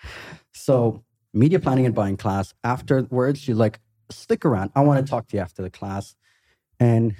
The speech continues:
she hits me, and I'll never forget this 'cause I'm like, "Yo, that is the most backhanded compliment I ever heard." She's like, "Seems like you've matured between the semesters." Huh? Who said that? <laughs> And, like,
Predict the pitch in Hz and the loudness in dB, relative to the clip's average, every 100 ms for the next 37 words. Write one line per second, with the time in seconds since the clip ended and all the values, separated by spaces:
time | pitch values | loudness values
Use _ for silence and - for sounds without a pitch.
0 | - - 120 147 147 127 120 120 113 135 | -8 0 2 2 0 -2 0 2 2 2
1 | 131 107 110 98 - 107 101 95 110 92 | 0 -2 -4 -6 -6 -4 -2 -4 -4 -2
2 | 110 113 - 104 98 90 - - 95 - | -2 -4 -8 -6 -4 -4 -4 -4 -4 -2
3 | 92 92 - 92 95 90 80 90 90 92 | -2 -2 -4 -4 -2 -2 -2 -4 -2 -2
4 | 90 - - - 113 - _ - - 165 | -4 -8 -8 -2 -2 -2 _ -12 0 0
5 | 170 160 160 139 131 123 - 147 143 143 | 2 0 0 0 0 -4 -2 0 0 -2
6 | - 110 101 101 95 82 - 76 - - | -2 -2 -4 -4 -4 -6 -12 -18 -18 -20
7 | _ _ _ _ _ _ _ _ _ - | _ _ _ _ _ _ _ _ _ -2
8 | 214 330 _ _ _ _ _ _ - 269 | -2 -2 _ _ _ _ _ _ -10 -10
9 | - 202 120 87 - - _ - 156 - | -8 -10 -8 -12 -14 -20 _ -8 -8 -4
10 | 165 160 | -4 -6